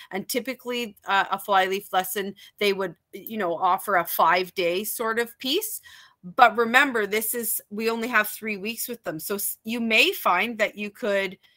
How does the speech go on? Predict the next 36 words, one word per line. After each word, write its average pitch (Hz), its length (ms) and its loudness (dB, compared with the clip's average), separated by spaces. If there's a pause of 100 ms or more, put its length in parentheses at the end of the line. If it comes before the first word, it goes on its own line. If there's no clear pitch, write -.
(280)
you 226 140 -4
know, 190 180 -2
do 202 180 -8
more 180 340 -2
than 269 180 0
one 190 200 -2
book 180 220 -4
in 185 100 -2
a 175 60 -4
week 190 420 -4
or 190 240 2
with 185 320 -8
one 180 240 0
group. 180 300 -4 (440)
But 240 140 4
also 285 460 8
the 214 120 -2
flip 359 280 -2
side 233 320 2
of 202 100 -6
that 202 220 2
is 202 180 -2
these 247 300 -4
are 233 160 2
typically 247 600 -6
our 208 120 4
struggling 196 640 -2
students. - 800 -6 (240)
So - 180 -2
remember, 220 460 2
struggling 220 560 -2
students 233 640 -6
need 196 160 -4
exposure 240 880 -2
to 190 160 -6
things 185 500 -4